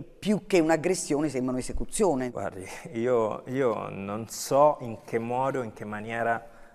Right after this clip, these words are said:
Speaker 2: avvengano delle aggressioni, oppure non lo so, non, non m'è mai, eh,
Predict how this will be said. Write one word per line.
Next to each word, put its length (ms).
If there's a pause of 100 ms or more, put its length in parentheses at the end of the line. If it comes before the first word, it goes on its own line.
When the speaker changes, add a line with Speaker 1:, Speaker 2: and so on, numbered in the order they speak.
(140)
Speaker 2:
avvengano 580
delle 200
aggressioni, 880
oppure 600
non 120
lo 100
so, 380 (200)
non, 380 (540)
non 160
m'è 160
mai, 420
eh, 180